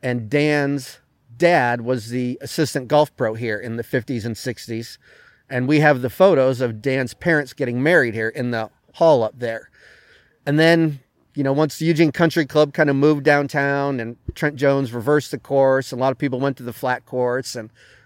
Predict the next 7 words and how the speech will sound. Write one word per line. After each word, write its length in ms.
this 160
place 260
just 160
kinda 320
faded 440
away 380
until 520